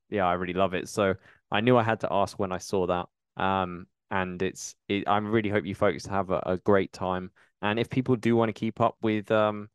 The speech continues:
you folks there at Broker Builder, like, uh, how can they do that? Is there anywhere that you would recommend they follow, or is that, how could they reach out to you if they wanted to work with you?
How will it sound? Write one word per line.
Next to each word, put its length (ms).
you 100
folks 240
there 140
at 80
Broker 240
Builder, 160
like, 320
uh, 100
how 220
can 160
they 80
do 220
that? 180
Is 100
there 140
anywhere 400
that 100
you 160
would 120
recommend 500
they 180
follow, 480
or 340
is 140
that, 140
how 140
could 120
they 100
reach 240
out 160
to 100
you 40
if 80
they 120
wanted 300
to 80
work 140
with 140
you? 80